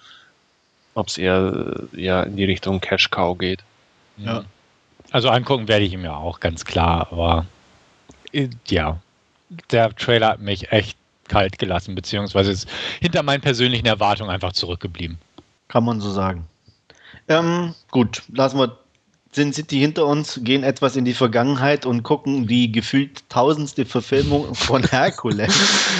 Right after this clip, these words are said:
Speaker 3: mal näher an, beziehungsweise den Trailer dazu. Neu hier bei Herkules, starring The Rock.
Speaker 2: Ja.
Speaker 3: Yes.
Speaker 2: Ja.
Speaker 3: Mit Haaren. Endlich hat er lange Haare.
Speaker 1: Ja.
Speaker 3: Immer muss er ganz kurze Haare oder Glatze tragen und endlich darf er mal eine Zottelmähne.
Speaker 2: Ja.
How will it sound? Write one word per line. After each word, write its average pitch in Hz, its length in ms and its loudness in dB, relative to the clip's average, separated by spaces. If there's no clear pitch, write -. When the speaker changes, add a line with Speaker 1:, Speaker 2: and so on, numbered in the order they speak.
Speaker 3:
mal 120 180 4
näher 135 300 2
an, 147 140 -2
beziehungsweise 127 720 0
den 113 180 0
Trailer 135 380 4
dazu. 143 520 2
Neu 131 400 4
hier 135 380 4
bei 127 180 4
Herkules, 117 800 2
starring 113 640 2
The 123 60 6
Rock. 117 540 2
Speaker 2:
Ja. 110 240 2
Speaker 3:
Yes. - 420 -6
Speaker 2:
Ja. - 100 -10
Speaker 3:
Mit 160 280 0
Haaren. 135 480 2
Endlich 160 480 -2
hat 139 120 2
er 135 80 4
lange 127 360 0
Haare. 101 400 0
Speaker 1:
Ja. 117 280 -2
Speaker 3:
Immer 175 260 2
muss 151 260 0
er 143 60 2
ganz 135 320 -2
kurze 143 420 -2
Haare 117 280 4
oder 110 160 4
Glatze 104 360 0
tragen 98 320 -2
und 101 140 -8
endlich 135 380 -2
darf 113 180 0
er 120 80 2
mal 104 140 -2
eine 104 180 -4
Zottelmähne. 92 720 -4
Speaker 2:
Ja. 202 140 4